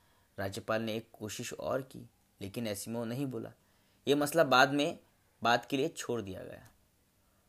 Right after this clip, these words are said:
उस रात कोई चुपके से आया और एसिमोव के बिस्तर के पास घुटने के बल बैठ गया। उसने अंधेरे में ही पहचान कर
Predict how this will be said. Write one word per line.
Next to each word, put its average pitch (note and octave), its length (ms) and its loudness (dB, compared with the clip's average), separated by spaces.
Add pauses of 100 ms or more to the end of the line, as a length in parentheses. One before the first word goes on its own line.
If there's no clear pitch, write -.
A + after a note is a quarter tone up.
(320)
उस F#3+ 200 6
रात G#3 240 12
कोई A3 100 12
चुपके F#3 400 4
से G#3+ 140 6
आया D3+ 320 10
और F#3 100 10
एसिमोव D3+ 380 4
के E3+ 100 0
बिस्तर C#3+ 340 0
के D3+ 120 -2
पास C#3 440 4
घुटने C3 380 -4
के C#3+ 120 2
बल A#2 200 2
बैठ G2 300 -2
गया। F#2 280 -12 (260)
उसने A#2+ 260 -6
अंधेरे A2+ 300 -2
में A#2 140 -4
ही B2 160 -4
पहचान A#2 480 -6
कर B2+ 220 -2